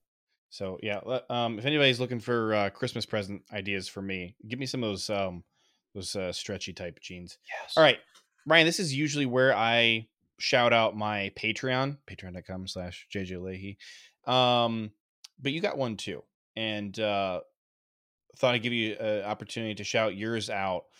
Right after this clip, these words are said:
Speaker 1: But do you think it's stupid that we both support each other on Patreon? Like, doesn't that kinda
Speaker 2: <laughs> It's very
Speaker 1: cancel,
Speaker 2: stupid, yeah.
Speaker 1: <laughs> cancel?
Speaker 2: It's,
Speaker 1: Like,
Speaker 2: it's a nice
Speaker 1: you know
Speaker 2: gesture.
Speaker 1: who's, you know who's benefiting from this the most is Patreon. <laughs>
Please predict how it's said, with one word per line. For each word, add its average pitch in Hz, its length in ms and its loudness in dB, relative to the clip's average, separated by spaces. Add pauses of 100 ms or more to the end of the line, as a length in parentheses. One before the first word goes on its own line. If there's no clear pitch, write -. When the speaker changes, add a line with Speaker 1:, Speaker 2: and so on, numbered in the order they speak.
(680)
Speaker 1:
But 135 80 -20
do 147 100 -4
you 180 60 -2
think 226 200 -6
it's - 540 -4
stupid 117 640 -4 (380)
that 107 240 4
we 117 100 -2
both 107 420 -2
support 110 440 -4
each 98 160 -6
other 101 320 -4 (100)
on 104 160 -8
Patreon? 104 520 0
Like, - 100 -4
doesn't - 160 2
that 120 120 -4
kinda 110 180 -6
Speaker 2:
<laughs> - 40 -6
It's - 140 -2 (120)
very 143 280 6
Speaker 1:
cancel, 131 440 2 (240)
Speaker 2:
stupid, - 300 2
yeah. - 140 0
Speaker 1:
<laughs> - 100 -6
cancel? - 680 2
Speaker 2:
It's, - 340 2
Speaker 1:
Like, 147 140 12
Speaker 2:
it's - 80 8
a 202 40 10 (100)
nice 160 200 8
Speaker 1:
you 156 100 6
know 180 120 10
Speaker 2:
gesture. 196 100 8
Speaker 1:
who's, 151 260 4
you 139 80 2
know 156 100 4
who's 151 200 4
benefiting 127 400 4
from 120 160 -6
this 120 160 -2
the 104 80 -6
most 110 220 -2
is 90 100 -8
Patreon. 90 420 -8 (100)
<laughs> 117 80 -12